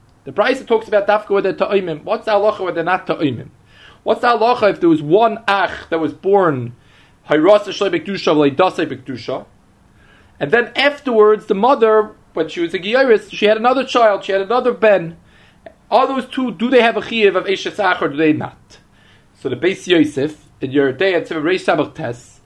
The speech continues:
brings that the Ramuki Yosef will be mashma, that not like this, that there wouldn't be a Chiyuv Eishes Ach. The Chiyuv Eishes Ach is dafka by Achim Ta'ibim. Masha'ekin, if there, one was born, one was Hirasa Shei B'Kedusha, V'Leidasa B'Kedusha, and one was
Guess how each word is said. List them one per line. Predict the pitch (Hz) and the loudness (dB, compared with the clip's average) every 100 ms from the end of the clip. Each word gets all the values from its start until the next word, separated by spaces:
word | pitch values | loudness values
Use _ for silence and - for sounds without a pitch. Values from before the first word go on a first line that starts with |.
| _ _ _ _ | _ _ _ _
brings | 165 277 233 214 196 - | -4 -2 -2 -4 -8 -4
that | 180 175 | -4 0
the | 165 | -2
Ramuki | 160 151 165 | 0 -4 0
Yosef | 202 277 277 202 | 0 0 -4 -6
will | 185 | -6
be | 190 | -4
mashma, | 175 233 - - 196 185 185 190 - _ _ | -2 0 -2 -2 2 2 2 -2 -14 _ _
that | 185 - | -8 0
not | 220 247 | 0 2
like | 254 247 | -4 0
this, | 208 - | 0 0
that | 190 - | -8 -4
there | 180 | -2
wouldn't | 262 294 | 0 0
be | 254 | 0
a | 240 | -2
Chiyuv | 240 240 | -2 0
Eishes | 233 233 226 | 0 0 -2
Ach. | 233 226 - | 2 0 -2
The | - | -8
Chiyuv | 269 277 | -6 -4
Eishes | 254 202 240 | -4 -2 -2
Ach | 240 | 0
is | 214 | -2
dafka | - 247 294 - 220 | 2 2 0 -4 -2
by | |
Achim | 214 247 247 - | 0 -2 -2 -6
Ta'ibim. | 240 247 220 226 202 - _ - - _ - | -2 -2 2 0 0 -16 _ -20 -20 _ -4
Masha'ekin, | 165 - 247 254 208 | -2 0 0 2 0
if | 202 | 2
there, | 190 | 0
one | 165 202 247 | 2 0 2
was | 214 | -2
born, | - 220 226 202 165 131 123 _ _ _ _ _ _ _ _ | -2 4 4 4 -2 -8 -14 _ _ _ _ _ _ _ _
one | 165 208 | 2 4
was | 233 196 | 4 4
Hirasa | 196 226 233 202 | 4 4 0 -2
Shei | 214 | 0
B'Kedusha, | 190 220 220 - 185 | 0 -6 -4 0 2
V'Leidasa | 180 165 220 214 | 2 2 2 0
B'Kedusha, | 190 220 214 202 175 | -6 -6 -2 0 2
and | |
one | 180 226 202 | 4 2 4
was | 202 175 151 | 0 0 -6